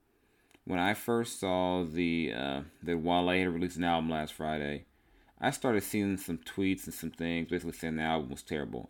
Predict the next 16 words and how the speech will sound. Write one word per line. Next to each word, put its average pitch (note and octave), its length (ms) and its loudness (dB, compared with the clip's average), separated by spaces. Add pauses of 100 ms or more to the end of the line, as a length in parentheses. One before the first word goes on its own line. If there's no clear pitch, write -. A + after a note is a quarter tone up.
(120)
Now, E2 180 0
by G2+ 160 8
the F#2 60 2
way, F#2 80 4
the D2 80 2
album F#2 240 6
is - 80 -6
called F2+ 280 0
Fal-, E2+ 340 -4 (440)
Folarin F#2 540 6
Two, - 280 -2 (920)
just - 140 -14
so F#2 80 0
you E2+ 200 2
know. C2+ 260 -2 (520)
But F2+ 320 0